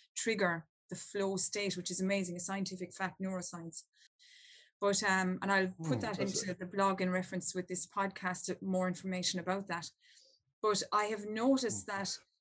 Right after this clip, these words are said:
Speaker 1: students struggle to perform and they struggle to get into the flow state once they've their technique laid, nailed down. And it's something that I'm going to be looking into in more depth.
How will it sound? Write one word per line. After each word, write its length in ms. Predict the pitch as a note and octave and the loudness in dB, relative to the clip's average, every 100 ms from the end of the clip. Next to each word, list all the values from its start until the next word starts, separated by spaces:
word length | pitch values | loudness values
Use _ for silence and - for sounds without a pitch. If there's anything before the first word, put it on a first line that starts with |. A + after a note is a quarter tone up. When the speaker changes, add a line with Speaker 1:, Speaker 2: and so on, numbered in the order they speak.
| _ _ | _ _
Speaker 1:
students 600 | - - A#3+ B3 A#3 G#3+ | -2 0 2 0 2 4
struggle 720 | - - A3+ A#3 A#3 G3+ F3+ E3+ - - | 4 2 2 2 4 2 2 -2 0 0
to 300 | A3+ G#3+ G3 F#3 | 2 -2 -2 -4
perform 760 | - G3 - A3 G#3+ G3 F#3 | -4 -4 -4 -2 2 4 4
and 140 | F#3 F#3 | 0 0
they 80 | |
struggle 840 | F#3 - - - A3 A3+ G#3 G3 F3+ - _ _ _ _ - - | 2 4 2 2 2 2 2 2 0 -8 _ _ _ _ -4 -2
to 240 | G#3 G3 | 0 0
get 180 | F#3+ F#3+ | 2 0
into 260 | G3+ F#3+ - | 2 0 0
the 80 | F#3 | -4
flow 260 | G#3+ G3 | -2 0
state 400 | F#3 - G3 F#3+ | 0 2 2 0
once 200 | F#3+ F#3 | -2 -2
they've 160 | F#3 F3+ | -2 0
their 140 | F3+ | 0
technique 480 | F#3 F#3 F#3 F#3 F3+ | -2 -4 -2 -4 -2
laid, 340 | F3+ F3+ F3 - G3 | -4 -4 -6 -8 0
nailed 360 | F#3+ F#3+ F3+ | 2 2 2
down. 200 | F#3 F#3 | 2 0
And 80 | F3+ | 0
it's 120 | F3+ | 0
something 380 | A#3+ A#3+ A3 F#3 - - - - _ | -2 0 -2 -4 -8 -20 -20 -20 _
that 80 | G#3 | -2
I'm 120 | G3+ | 0
going 180 | F#3+ G3 | 4 2
to 120 | F#3 | 2
be 140 | F#3 F#3+ | 0 0
looking 240 | G3+ G3+ | 0 -2
into 280 | G3+ F#3+ F#3+ | -2 -2 0
in 100 | F#3+ | 0
more 240 | F#3 F3+ | 2 0
depth. 420 | F3+ G3+ G3 - | 2 2 0 -4